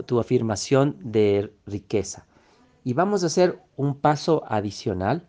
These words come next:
y es que ahora tienes que <clears throat> representar lo que ya has cumplido. Es decir, que vas a generar una visión.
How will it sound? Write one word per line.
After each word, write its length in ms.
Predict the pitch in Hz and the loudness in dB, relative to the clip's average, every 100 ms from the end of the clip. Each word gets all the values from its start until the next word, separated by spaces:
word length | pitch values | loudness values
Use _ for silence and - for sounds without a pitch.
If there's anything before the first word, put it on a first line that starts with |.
| _ _ _ - | _ _ _ -2
y 160 | 127 | 2
es 100 | 139 | 2
que 140 | - 131 | 4 4
ahora 300 | 143 160 156 | 6 4 2
tienes 340 | 143 151 147 | 0 0 -2
que 380 | - 135 131 _ - | 0 0 0 _ -6
<clears throat> 320 | 147 131 107 | -4 -4 -4
representar 680 | 113 120 120 113 110 113 127 | -4 -4 -2 -2 -2 0 0
lo 140 | 135 | -2
que 140 | 131 98 | -4 -4
ya 100 | 110 | -4
has 120 | - | -4
cumplido. 500 | 135 123 170 247 - _ _ _ _ _ _ _ _ _ _ _ - | -6 -4 -4 -6 -8 _ _ _ _ _ _ _ _ _ _ _ -8
Es 180 | 101 98 | -4 0
decir, 460 | 143 175 180 226 _ _ _ _ _ _ _ _ _ - | 0 4 4 2 _ _ _ _ _ _ _ _ _ -2
que 500 | 117 120 143 - _ - | 2 4 2 -2 _ -10
vas 680 | 98 113 117 139 - - _ | 0 4 4 2 -2 -6 _
a 120 | - | -10
generar 600 | 98 107 92 90 117 139 - | -8 -6 -4 -2 -2 -2 -6
una 400 | 117 110 107 101 | -6 -4 -2 -4
visión. 600 | 92 78 - - - | -6 -10 -12 -12 -12